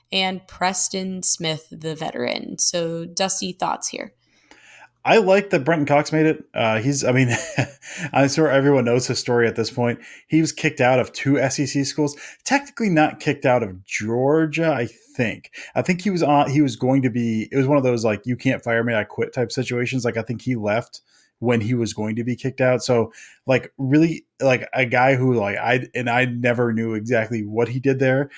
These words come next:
Speaker 2: but I do know I have followed, I live in S E C country. I followed S E C stuff for a while. If you get kicked out of two S E C schools, you've done something, man.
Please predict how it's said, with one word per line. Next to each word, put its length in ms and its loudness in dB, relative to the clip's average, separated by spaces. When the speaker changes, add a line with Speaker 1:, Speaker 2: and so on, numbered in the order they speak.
Speaker 2:
but 320 0
I 80 2
do 220 0
know 340 2
I 140 0
have 180 2
followed, 480 0
I 140 -2
live 200 0
in 80 2
S 160 -4
E 160 -4
C 40 -8
country. 300 -4
I 40 -4
followed 240 -2
S 140 -4
E 20 -10
C 120 -4
stuff 220 -4
for 100 -6
a 40 0
while. 120 -2
If 60 -10
you 60 -4
get 140 -10
kicked 180 0
out 100 2
of 60 -8
two 140 0
S 140 -4
E 40 -10
C 180 -6
schools, 440 -2
you've 140 2
done 160 2
something, 440 -6
man. 320 -4